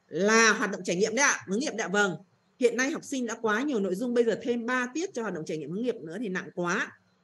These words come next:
Trước đây tích hợp vào tiết chào cờ và sinh hoạt lớp thì hợp lý hơn, nhưng như vậy nhà trường lại mặc định đó là việc của thầy cô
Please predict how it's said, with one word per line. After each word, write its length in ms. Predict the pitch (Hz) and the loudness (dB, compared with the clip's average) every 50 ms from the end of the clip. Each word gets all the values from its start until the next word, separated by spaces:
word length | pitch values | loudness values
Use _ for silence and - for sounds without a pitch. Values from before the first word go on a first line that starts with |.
| _ - | _ -8
Trước 140 | - 302 277 | -6 -2 2
đây 140 | 277 254 214 | 4 4 4
tích 180 | 226 294 330 | 4 2 -2
hợp 140 | - 214 - | -4 -4 -4
vào 80 | 185 185 | -4 -6
tiết 180 | - 277 320 - | -6 -6 -8 -6
chào 160 | - 208 190 | -6 -6 -6
cờ 320 | 180 185 190 185 175 175 156 | -4 -2 -2 -2 0 -2 -2
và 100 | 170 170 | -4 -6
sinh 140 | - - | -6 -6
hoạt 100 | - 185 | -4 -2
lớp 160 | 190 233 294 285 | -2 -2 -4 -4
thì 40 | - | -8
hợp 120 | 208 175 175 | -8 -6 -4
lý 140 | 175 180 | -2 -2
hơn, 240 | 208 254 240 240 233 | -2 -2 -2 -2 -2
nhưng 160 | 233 247 240 | -2 0 0
như 120 | 233 240 226 | 0 0 0
vậy 180 | 220 214 170 | -2 -2 -4
nhà 140 | - 175 170 165 | -4 -6 -6 -6
trường 200 | - 190 180 170 | -6 -6 -6 -6
lại 100 | 160 135 | -6 -8
mặc 220 | 156 165 165 160 - | -8 -8 -8 -8 -8
định 220 | 196 180 - - | -8 -8 -8 -8
đó 160 | 143 165 165 | -10 -8 -8
là 100 | 208 233 | -6 -6
việc 180 | 202 175 175 - | -6 -8 -10 -10
của 80 | - - | -12 -12
thầy 200 | - 165 151 151 - | -8 -8 -8 -8 -8
cô 400 | - 208 214 214 214 208 208 - | -6 -4 -4 -4 -4 -6 -8 -14